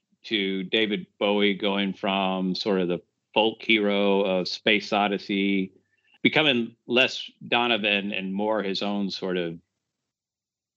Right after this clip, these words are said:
person. His, his, his, he's kind of finding his footing, I think, on this album more than he has in, in the past. If you just really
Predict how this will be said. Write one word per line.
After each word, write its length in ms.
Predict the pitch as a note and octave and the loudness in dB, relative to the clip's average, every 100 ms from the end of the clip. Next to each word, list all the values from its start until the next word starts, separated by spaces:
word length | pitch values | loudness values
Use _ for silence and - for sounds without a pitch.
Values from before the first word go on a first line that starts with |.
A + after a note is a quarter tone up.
| - | -10
person. 480 | - B2+ - - - - | 0 0 0 -6 -12 -8
His, 200 | G2 F2+ A#2 G#2 | -6 -4 -4 0
his, 260 | G#2 F#2+ - | 0 -2 -8
his, 260 | F#2 F2+ - _ _ | -6 -6 -8 _ _
he's 200 | A#2 G2+ | -6 -2
kind 180 | A2 G2+ | 0 -2
of 80 | - _ | -6 _
finding 340 | G#2+ A2 G#2+ | 0 0 -2
his 120 | F#2+ - | -6 -6
footing, 380 | - G#2+ F2+ | -2 -2 -2
I 120 | E2 D#2 | -6 -10
think, 260 | F2 E2 F2 | -10 -8 -8
on 100 | F2 | -10
this 160 | F2 | -6
album 340 | F#2+ F#2+ F#2 F#2 | -4 -2 -4 -2
more 220 | G#2 G2 | -2 0
than 120 | G2 | -2
he 100 | F#2 | 0
has 500 | F#2+ F#2 E2 - - _ | 0 0 -2 -10 -10 _
in, 280 | G2+ F2+ F2+ | -4 -4 -4
in 160 | G#2+ F2+ | -4 -4
the 80 | E2+ | -4
past. 440 | - F2 E2+ - - _ - - | -2 -2 -2 -8 -18 _ -20 -8
If 60 | - | 0
you 80 | G#2 | 2
just 200 | A2 A2+ | 4 4
really 300 | A#2 A2+ | 4 2